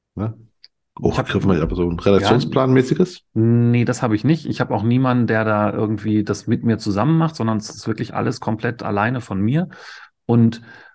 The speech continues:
Speaker 2: ich mache es tatsächlich so, wie die Kapazitäten gerade sind. Ich habe keinen festen Plan. Ähm,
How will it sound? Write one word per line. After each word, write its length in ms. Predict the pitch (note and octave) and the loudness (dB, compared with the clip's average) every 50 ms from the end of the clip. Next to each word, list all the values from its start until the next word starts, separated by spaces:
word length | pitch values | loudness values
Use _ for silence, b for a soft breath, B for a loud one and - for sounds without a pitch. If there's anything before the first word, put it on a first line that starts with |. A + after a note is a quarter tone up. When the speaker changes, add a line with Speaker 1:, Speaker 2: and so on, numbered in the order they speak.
| B B _ _ _ - | B B _ _ _ -8
Speaker 2:
ich 120 | G#2 - | -6 -4
mache 180 | A2+ G#2+ A2 - | -4 -4 -6 -6
es 60 | - | -6
tatsächlich 440 | - G#2+ - - G#2 G2+ F#2 G#2 - | -8 -8 -6 -6 -6 -6 -6 -8 -8
so, 160 | - F#2+ F#2+ | -8 -8 -8
wie 80 | G2 F#2 | -8 -8
die 80 | - | -8
Kapazitäten 720 | - - - - - - - - - - F#2 F2+ - G2 | -8 -8 -8 -6 -6 -6 -6 -8 -8 -8 -8 -6 -6 -6
gerade 260 | F#2 - F2+ F2+ F#2+ - | -6 -6 -8 -10 -10 -10
sind. 180 | G2 F#2+ G2 | -10 -10 -10
Ich 120 | - - - | -10 -10 -12
habe 100 | F#2+ - | -12 -10
keinen 300 | - - G#2+ G#2+ G#2+ G#2+ | -6 -4 -2 0 -2 -2
festen 400 | - - A2 G#2+ - - G#2+ G#2 | -4 -6 -8 -8 -8 -10 -12 -10
Plan. 560 | - - G2 G2 G2 G2 G2 G2 G2 - - - | -8 -6 -6 -4 -4 -4 -4 -6 -6 -6 -6 -6
Ähm, 360 | G2 F#2 F2+ F2+ F#2 F#2 | -6 -6 -6 -6 -8 -10